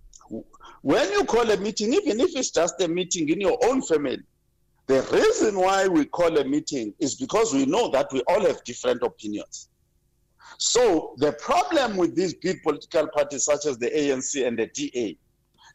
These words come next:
is that the affections, the D A is controlled by the Zille faction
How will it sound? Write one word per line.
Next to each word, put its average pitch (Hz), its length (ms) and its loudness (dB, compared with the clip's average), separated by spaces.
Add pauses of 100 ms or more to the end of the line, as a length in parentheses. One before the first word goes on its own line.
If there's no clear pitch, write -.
(100)
is 190 180 0
that 202 240 0
the 165 120 2 (100)
affections, 170 840 -2 (100)
the 139 160 0 (100)
D 208 140 -2
A 247 60 6
is 233 220 2
controlled 190 520 0
by 127 160 4
the 123 120 0 (100)
Zille 196 420 0
faction 196 580 -2